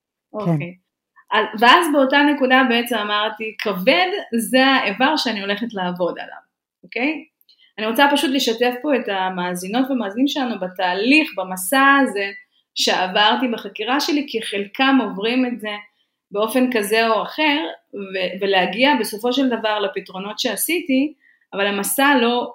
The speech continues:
Speaker 1: לא, אה, משעמם, הוא, הוא מרתק בעצם בעיניי. וכשחקרתי את הכבד, הגעתי לקבלה, והתחלתי לחפש, אה, תשובות באנטומיה של הנשמה, ומצאתי שהנפש בהחלט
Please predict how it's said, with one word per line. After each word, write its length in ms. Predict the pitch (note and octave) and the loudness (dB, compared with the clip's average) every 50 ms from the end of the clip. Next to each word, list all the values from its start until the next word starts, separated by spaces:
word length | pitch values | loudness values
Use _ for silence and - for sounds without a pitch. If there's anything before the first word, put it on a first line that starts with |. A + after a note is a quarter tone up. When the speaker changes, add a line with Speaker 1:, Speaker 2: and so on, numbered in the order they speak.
| _ - - | _ -10 -6
Speaker 1:
לא, 480 | G#3 G3+ G#3 G#3+ A3 A3+ A#3 A#3 A#3+ - | -4 -2 -2 0 0 0 0 0 -2 -2
אה, 580 | - - G3+ G3 F#3+ F#3+ F#3 F#3 F#3 F3+ F#3 | -4 -4 -2 -2 -2 -2 -2 -2 -2 -2 -2
משעמם, 640 | G3+ F#3+ - A3 G3 F#3 F#3 G3+ A3+ A3+ F#3+ F3 E3 | 0 2 2 4 4 4 4 2 2 0 0 -2 -6
הוא, 160 | E3 F3 E3+ | -8 -8 -8
הוא 120 | - - F3 F3+ | -8 -6 -6 -6
מרתק 400 | F3 E3 F3 F3 - G#3+ G#3 G#3 G3+ F3+ | -6 -6 -6 -4 0 0 0 0 0 -2
בעצם 320 | F3 E3 E3 E3+ - F3 E3+ | -4 -4 -4 -6 -12 -14 -10
בעיניי. 400 | E3 D#3+ D#3+ D#3+ D#3+ D#3+ D3+ D3 C#3+ _ _ _ _ _ _ _ _ _ _ _ _ _ _ _ _ _ _ _ _ _ _ _ _ _ _ _ - | -10 -10 -8 -8 -8 -8 -8 -8 -10 _ _ _ _ _ _ _ _ _ _ _ _ _ _ _ _ _ _ _ _ _ _ _ _ _ _ _ 0
וכשחקרתי 1500 | G3+ G3+ F#3 - - G#3+ G#3 G3+ G3+ G3+ G3+ G3+ G3+ G3+ - - - G3 F#3+ F#3+ F#3+ - G3 F#3+ - C4 C#4 D#4 E4+ D#4 | 0 0 2 2 0 2 2 0 0 0 0 0 0 -2 -4 -4 -4 -4 -4 -4 -4 -6 -4 0 0 0 2 2 0 0
את 60 | C4 | 0
הכבד, 500 | D#4 D4 - D4+ C#4 C#4 F#4 G4 F#4 F4+ F4+ C4 | -2 -2 0 -2 0 0 2 2 2 2 2 2
הגעתי 340 | A#3 G#3 A3+ A3+ A3+ C#4 B3+ | 2 2 2 2 2 2 0
לקבלה, 500 | B3 A#3+ - A3+ F#3+ F#3 F#3+ F#3 F#3 F3+ F#3 - _ _ _ _ _ _ - F#3+ F#3 | 0 0 -2 -4 -4 -4 -4 -4 -4 -4 -6 -8 _ _ _ _ _ _ -16 -12 -8
והתחלתי 440 | F#3+ F#3 F3+ - - A3 A3+ A3+ - | -8 -8 -8 -4 -2 -2 0 0 0
לחפש, 600 | A#3+ B3 - A3+ A3 - A3+ A3 A3 - - - | -2 -2 -4 -4 -2 -2 -2 -2 -2 -4 -4 -2
אה, 120 | A3+ G#3+ | -4 -4
תשובות 380 | A3 - G#3+ G3 G#3 G#3 G#3 G3+ | -4 -8 -6 -6 -4 -4 -2 -2
באנטומיה 460 | G#3 G3+ G3 F#3+ - G3 F#3+ F#3+ G3 | -2 -4 -4 -4 -6 -6 -6 -6 -8
של 180 | F#3+ - F#3+ F#3 | -8 -8 -8 -6
הנשמה, 400 | F#3 F#3 F3+ F3+ F#3 F3+ E3 C#3+ - - _ _ - | -6 -6 -6 -6 -6 -8 -10 -10 -12 -14 _ _ -10
ומצאתי 680 | F#3 F#3+ G3+ G3 - - A3+ G3+ G3+ G3+ - B3 A#3+ | -8 -8 -8 -8 -6 -4 -2 -2 -2 -4 -4 -4 -4
שהנפש 1040 | A#3 - - G3+ F3+ F3+ F#3+ A3 C4 C#4+ C4+ - - G3+ F#3+ F#3+ A3 A#3 - - - - _ _ _ _ _ _ _ _ _ _ _ - | -4 -4 -4 -4 -4 -4 -2 0 0 -2 -2 -2 -2 -2 0 0 -2 -4 -6 -8 -10 -14 _ _ _ _ _ _ _ _ _ _ _ -10
בהחלט 600 | F#3+ F#3 F#3 F#3 F#3 F#3 - G#3 A3+ A#3+ B3 A#3+ | -4 -2 -2 -2 -2 -4 -2 0 2 2 2 0